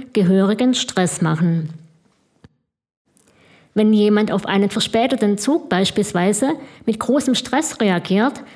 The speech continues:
hat er oder sie möglicherweise den Antreiber, „Beeil dich.“ Wer diesen Antreiber hat, denkt vielleicht, Zeit ist Geld oder ich muss unbedingt schnell, schnell machen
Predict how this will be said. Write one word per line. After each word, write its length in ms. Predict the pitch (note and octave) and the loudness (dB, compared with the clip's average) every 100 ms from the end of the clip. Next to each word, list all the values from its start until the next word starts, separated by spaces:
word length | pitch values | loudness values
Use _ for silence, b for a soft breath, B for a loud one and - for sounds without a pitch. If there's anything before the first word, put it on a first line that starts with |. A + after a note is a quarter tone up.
| - | -6
hat 180 | A3 A3 | -4 -2
er 280 | G#3 B3 | 0 2
oder 120 | B3 A3+ | 2 0
sie 300 | A#3 A#3 A#3+ | 2 2 4
möglicherweise 840 | G3+ A3 A#3 A3+ F3+ F#3+ G#3 C4 | 4 2 0 0 2 2 0 0
den 200 | B3 A3 | 0 0
Antreiber, 760 | F#3 G#3 - G#3 A3 C#4 C#4 - | 0 -2 0 0 2 0 -2 -2
„Beeil 360 | B3 G3+ A3+ G#3 | -2 2 2 2
dich.“ 440 | F#3 F3+ - - _ _ _ _ _ _ _ b b b b b b - | 0 0 -6 -18 _ _ _ _ _ _ _ b b b b b b -2
Wer 160 | G#3 | 0
diesen 300 | G#3 B3 A3+ | 2 0 0
Antreiber 640 | - E4+ E4+ F#3+ F#3+ F3 D#3+ | 0 0 0 0 0 0 -2
hat, 280 | C4 - | -4 -2
denkt 200 | G#3 A#3 | 0 0
vielleicht, 460 | - A#3+ A#3 A#3+ A#3+ | 0 0 2 0 -2
Zeit 260 | G3+ F#3+ F#3 | -2 0 0
ist 220 | F#3+ - | -2 -2
Geld 380 | F3+ G#3+ D4 - B - | 0 2 0 -4 B -4
oder 480 | G3+ G#3 A#3 A3 A3 B | 0 2 4 2 0 B
ich 160 | G3+ A3 | -6 0
muss 180 | G#3+ - | 0 0
unbedingt 500 | D4+ D#4+ E4 C#4 C4+ | 0 0 0 0 2
schnell, 240 | C#4 A#3+ | 2 0
schnell 300 | A#3 A3 G#3 | 2 2 2
machen 380 | G3+ F#3 G3+ F#3 | 2 0 0 -2